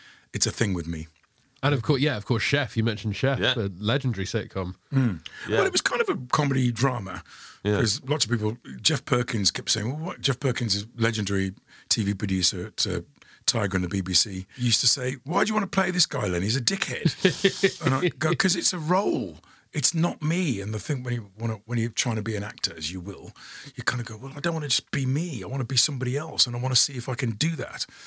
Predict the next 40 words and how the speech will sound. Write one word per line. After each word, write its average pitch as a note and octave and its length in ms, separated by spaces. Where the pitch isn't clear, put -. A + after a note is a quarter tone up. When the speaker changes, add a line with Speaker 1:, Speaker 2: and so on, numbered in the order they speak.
Speaker 1:
And B2 200
I C3 80
kept - 200
saying, C#3+ 180
"Well, D3 100
he's, D#3 220
he's D3 160
not F3+ 280
me. F3+ 180
He's A2 220
a, A#2+ 60
this, A#2 240
you C#3 80
know, G#2+ 260
articulate, A#2+ 560
smart B2 560
guy B2+ 340
who A#2 220
has B2 300
the C3 80
comeback. G#2+ 320
He A2 60
doesn't B2+ 200
think C3 160
of B2+ 60
the B2 80
comeback C3 340
in A#2 80
the A2 80
car G#2+ 280
like F2 260
we A2 140
do. F2+ 140
He, G2 280
he A#2+ 120
says A#2+ 300
the B2 80
thing A#2 220
straight - 340
away, G#2 300